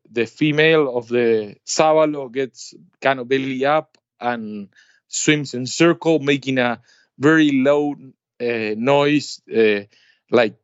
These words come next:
croaking of frogs, but very, but lower. And the, and the males of a Sabalo are kind of crossing their bellies and rubbing the bellies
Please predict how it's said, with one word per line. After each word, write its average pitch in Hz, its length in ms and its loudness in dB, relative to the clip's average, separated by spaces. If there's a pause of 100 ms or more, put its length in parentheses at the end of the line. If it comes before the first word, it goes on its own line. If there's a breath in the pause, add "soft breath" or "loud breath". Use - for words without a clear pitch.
croaking 135 460 0
of 113 160 -8
frogs, - 680 0
but 113 160 -4
very, 131 460 0 (100)
but 113 280 -2
lower. 156 500 0 (420)
And 127 240 -2
the, 123 320 0
and 127 200 0
the 127 80 0
males 156 380 0
of 131 100 -4
a 139 60 0
Sabalo 156 560 2
are 135 140 -2
kind 143 320 -6
of - 140 -20
crossing 143 500 -6
their 123 160 -4
bellies 139 480 0
and 117 180 -6
rubbing 131 340 0
the 120 80 -6
bellies 135 540 2